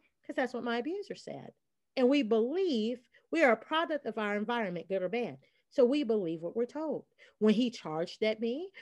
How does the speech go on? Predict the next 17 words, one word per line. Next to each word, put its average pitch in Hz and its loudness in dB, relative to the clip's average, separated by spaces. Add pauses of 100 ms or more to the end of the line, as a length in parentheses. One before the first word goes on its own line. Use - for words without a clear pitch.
(140)
when 208 4
he 214 2
had 185 0
those 185 -2 (140)
angry 202 0
outbursts, 208 -2 (240)
when 220 6
he 294 0
refused 285 -4
to 196 -2
show 220 -2 (260)
any 247 -2 (240)
amount 214 0
of - -12
compassion 175 -8
or 160 -8
love, 190 0